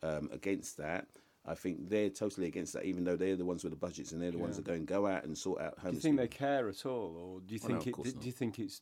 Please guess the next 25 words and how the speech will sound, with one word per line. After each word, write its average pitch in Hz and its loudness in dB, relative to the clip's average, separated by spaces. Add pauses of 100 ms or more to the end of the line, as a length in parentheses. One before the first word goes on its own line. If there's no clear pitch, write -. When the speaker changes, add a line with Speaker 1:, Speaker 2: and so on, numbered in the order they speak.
Speaker 2:
just, - -6 (360)
do - -4
you 117 -2
think 117 2
it's 110 -4
a, 95 -8 (300)
a - -18
policy 101 -8
strategy, 104 -4 (540)
uh, 92 -8
why 92 -6
ever 90 -8
that 95 -6
would 92 -8
be, 101 -2
or 90 -8
do 87 -10
you 95 -4
think 98 -6
it's - -10
a 104 -10
kind 104 -6
of 95 -10
just 101 -10
a, 98 -8